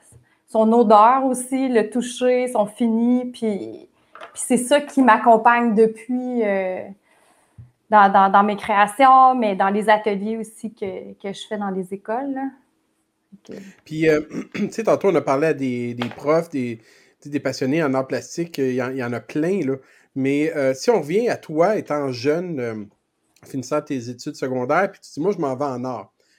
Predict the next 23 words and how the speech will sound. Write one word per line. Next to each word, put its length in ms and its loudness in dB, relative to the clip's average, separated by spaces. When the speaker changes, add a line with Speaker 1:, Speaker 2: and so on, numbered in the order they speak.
Speaker 2:
Puis 120 -12
je, 220 -18
je 60 -20
suis 180 -20
pas 120 2
mal 140 -2
certain 400 -4
que 120 -16
tu 60 -18
savais 280 -6
déjà 460 -2
que 320 -8
en 100 -6
allant 240 -2
en 120 -6
art, 340 -6
probablement 760 0
que 680 -4
tu 120 -14
sa-, 280 -10
tu 100 -20
savais 520 0
que 60 -20